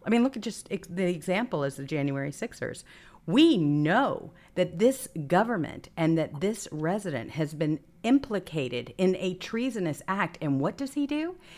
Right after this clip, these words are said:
He uses taxpayer money, and he goes to Camp David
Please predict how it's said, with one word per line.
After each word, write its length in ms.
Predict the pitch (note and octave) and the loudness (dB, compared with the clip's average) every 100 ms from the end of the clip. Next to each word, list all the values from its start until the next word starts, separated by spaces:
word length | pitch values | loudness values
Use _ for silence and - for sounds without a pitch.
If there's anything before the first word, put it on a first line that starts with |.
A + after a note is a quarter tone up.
| - | -4
He 220 | - F4+ | 4 6
uses 340 | D#4 F3 C#3 - | 6 4 -2 -4
taxpayer 720 | - A#3 D4 - A3 G#3+ F3+ | -4 -2 -2 -8 -6 -2 0
money, 500 | E3 A3+ F3 - - - - | 0 0 -2 -6 -12 -18 -4
and 120 | A#3 B3+ | 4 6
he 40 | |
goes 240 | C4 B3+ - | 6 4 0
to 80 | |
Camp 380 | B3 C4 C4 - - | -4 -2 -2 -2 -2
David 500 | B3+ E4+ G3+ - | 0 -2 -6 -12